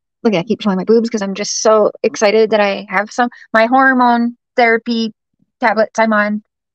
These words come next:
grew me boobs. So girls, you don't have to actually get breast implants. You just need a really good, a really good push-up bra that stays at the bottom of your drawer that you never wear, but, like, once a year. And then,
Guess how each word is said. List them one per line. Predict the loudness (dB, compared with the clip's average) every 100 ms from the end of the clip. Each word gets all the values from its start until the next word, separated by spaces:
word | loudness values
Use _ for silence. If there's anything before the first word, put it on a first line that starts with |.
| _ _
grew | -2 0 0 -2 -4
me | -2
boobs. | 0 0 -2 -4
So | 0
girls, | 0 0
you | 0
don't | -2 -2
have | -4 -4 -4
to | -4 -4 -4
actually | -6 -6 -8
get | -2
breast | -2 -2
implants. | -8 -8 -8 -6
You |
just | -6 -4
need | -4
a | -2
really | 2 2 4
good, | 4 4 0 _ _ _ _ _ -2
a | 2
really | 4
good | 2 2
push-up | 0 0 2
bra | 2 2
that | 0
stays | 0 -2
at | 0
the |
bottom | 0 0
of | 0
your | -2
drawer | 0 0
that | 0 -2
you |
never | 0 0 0
wear, | 2 2 0
but, | -2 -2
like, | -6 -4
once | -4 -4
a | -6
year. | -2 0 -2 -6 _ _ _ -4
And | -2 0
then, | 2 2 2 0